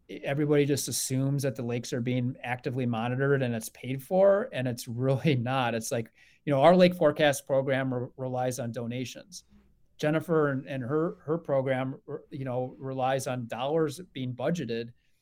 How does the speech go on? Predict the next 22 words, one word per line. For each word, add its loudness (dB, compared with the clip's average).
to -8
allow 0
that 0
staff -6
to -14
be -8
able -4
to -4
go -4
out -2
and, -6
and -10
do -6
those -6
tests. -16
So, -4
um, -4
as -4
she -8
said 0
earlier, 4
the, -6